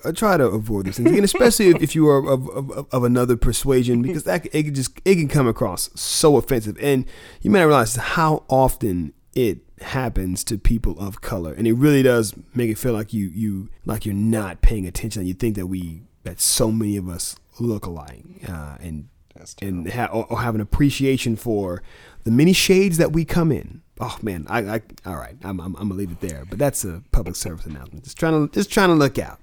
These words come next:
Speaker 2: Kobe Bryant here. <laughs> Uh, tip number eight: address real world, uh, situations like the phone issues inside a horror movie.
Speaker 1: I loved hearing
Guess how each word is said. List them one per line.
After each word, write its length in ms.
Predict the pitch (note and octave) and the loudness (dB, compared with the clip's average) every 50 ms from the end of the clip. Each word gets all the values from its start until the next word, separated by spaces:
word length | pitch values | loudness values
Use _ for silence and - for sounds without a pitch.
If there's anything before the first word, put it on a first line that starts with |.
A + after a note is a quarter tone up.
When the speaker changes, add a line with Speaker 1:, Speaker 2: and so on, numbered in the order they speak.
| _ _ | _ _
Speaker 2:
Kobe 320 | - G#3+ A#3+ A#3+ G3+ F3+ | -10 -6 -6 -4 -4 -6
Bryant 540 | D#3 D3 E3 G3 A3 A3+ A3 G3+ F#3 E3+ - | -4 -2 -2 -2 0 0 -2 -2 -4 -4 -4
here. 440 | - E3 E3 D#3 D3+ D#3+ E3+ F#3 G3 - _ - - - | 0 2 2 2 2 0 -2 -2 -4 -8 _ -20 -4 -2
<laughs> 60 | - - F#5 E5 - - - - - - - - - _ - - - - - - - - - - - - - _ - _ _ _ _ _ - | -2 -2 -2 -4 -14 -20 -20 -20 -16 -16 -16 -18 -18 _ -20 -20 -20 -18 -4 -4 -4 -4 -4 -20 -20 -20 -20 _ -20 _ _ _ _ _ -8
Uh, 320 | - A#2 G#2+ G#2+ G#2 G2+ G2+ - - _ _ _ | -6 -4 -4 -4 -4 -6 -8 -10 -14 _ _ _
tip 140 | - - C3+ C3 | -2 -2 0 0
number 200 | C3+ C#3 C#3 C#3 | 0 0 0 0
eight: 360 | - - G#2 G#2 G2+ G2 - _ _ _ _ | -2 -2 -4 -6 -6 -8 -10 _ _ _ _
address 460 | - G2+ G2 G#2+ A2+ A#2 A#2 A2+ - - _ | -12 -10 -4 -2 0 0 0 -2 -6 -12 _
real 360 | - G2+ F#2+ G2+ A#2+ B2+ C#3 C#3 | -16 -12 -6 -2 0 2 2 2
world, 560 | C3 A#2+ A#2 A#2+ B2 C3 C3+ C#3 C#3 - - _ _ _ _ _ - | 0 0 0 0 0 0 0 0 -2 -4 -6 _ _ _ _ _ -12
uh, 180 | F#2 F2+ E2 | -12 -12 -10
situations 640 | - - - B2 - A2+ A2 A2+ A#2 A#2 - C3 A2+ | -10 -10 -10 -8 -6 -6 -4 -4 -4 -6 -6 -8 -8
like 180 | G#2+ G2+ F#2+ _ | -8 -10 -10 _
the 80 | - | -14
phone 340 | F2+ - - A#2 A#2 A#2+ A#2+ - | -12 -4 -4 -2 -2 -2 -4 -6
issues 420 | - A2 G#2 - - G#2 G#2 F#2+ | -6 -8 -8 -6 -6 -6 -6 -6
inside 340 | F#2+ F#2+ - - F2+ F2+ F#2 | -8 -8 -8 -8 -10 -10 -10
a 60 | F2 | -12
horror 240 | F2 G2 E2+ F2 F2 | -12 -12 -14 -14 -14
movie. 360 | E2 E2+ E2+ E2 - - - _ | -16 -16 -16 -16 -18 -20 -10 _
Speaker 1:
I 60 | - | 0
loved 320 | C3+ C3+ C#3 D3 D3+ D3 C#3 | 2 4 6 6 6 4 4
hearing 640 | B2 C3+ C3+ C3+ B2+ B2 A#2 G#2+ G#2 A2 C3 D#3+ | 4 4 6 6 6 4 2 0 -2 -4 -8 -14